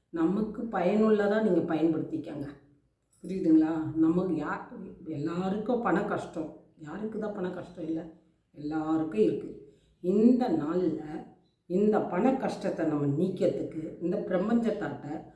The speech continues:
நம்ம வேண்டி கேட்டுக்கிறோம். என்னன்னு கேளுங்க.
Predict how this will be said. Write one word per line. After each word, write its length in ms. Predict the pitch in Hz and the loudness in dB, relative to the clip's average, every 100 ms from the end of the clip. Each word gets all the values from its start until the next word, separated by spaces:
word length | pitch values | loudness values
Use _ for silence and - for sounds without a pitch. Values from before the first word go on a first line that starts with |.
| _ _ | _ _
நம்ம 580 | 165 175 160 156 - - - - - | -4 2 4 4 2 -2 -12 -18 -2
வேண்டி 340 | 196 214 220 | 4 6 4
கேட்டுக்கிறோம். 540 | 226 208 214 - - - - - - | 4 6 6 4 -4 -8 -14 -20 -8
என்னன்னு 480 | 165 175 214 214 214 196 | -4 0 2 2 2 0
கேளுங்க. 480 | 180 160 143 143 | 0 0 0 -2